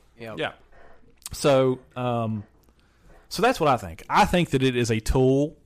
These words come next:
Speaker 2: Uh, it's a story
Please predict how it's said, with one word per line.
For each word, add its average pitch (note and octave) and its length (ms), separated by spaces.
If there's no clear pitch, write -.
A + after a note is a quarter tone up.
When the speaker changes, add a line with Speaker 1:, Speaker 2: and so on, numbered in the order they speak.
Speaker 2:
Uh, B2 440
it's D3 160
a B2+ 80
story D3+ 800